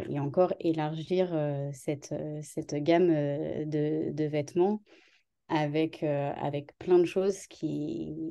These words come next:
qui iront au-delà du, du cinquante-deux et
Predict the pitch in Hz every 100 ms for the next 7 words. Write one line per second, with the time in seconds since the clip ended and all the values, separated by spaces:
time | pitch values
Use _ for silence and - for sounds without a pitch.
0 | - _ - 160 147 156 180 175 151 151
1 | 160 165 147 143 147 - 160 147 156 147
2 | 156 151 156 190 - 175 170 160 147